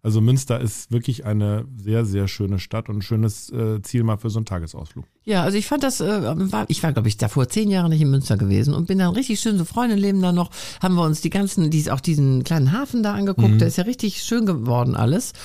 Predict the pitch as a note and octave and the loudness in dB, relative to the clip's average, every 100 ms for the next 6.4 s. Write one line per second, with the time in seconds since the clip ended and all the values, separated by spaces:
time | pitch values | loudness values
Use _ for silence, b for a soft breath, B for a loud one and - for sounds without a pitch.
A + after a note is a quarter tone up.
0 | B B - F3+ F3 A#2 F3 D#3 - A#3 | B B -2 0 0 0 0 0 0 0
1 | G#3 F#3 A3 G3+ D3 A#3+ A#3+ G#3+ G3+ G#3 | 0 0 2 2 2 0 0 2 2 2
2 | G3+ F#3 A3+ G3 G#3 A#3 G#3+ G3 G3 E3+ | 2 2 2 0 0 0 0 0 0 -2
3 | - D#4 E4 G#3+ C4 B B - F#3+ G3+ | 0 0 0 -2 -4 B B -2 0 0
4 | A#3 G#3+ A#3+ D4 A3+ G#3 - G#3 F#3 F3+ | 0 0 0 -2 0 -2 0 -2 0 0
5 | A#3 B3 G#3+ G3 G3 F#3+ F#3 F3+ C#3+ A#2 | 0 -2 0 0 0 0 0 2 2 2
6 | G2+ G#2+ G#2+ A2 | 2 4 4 4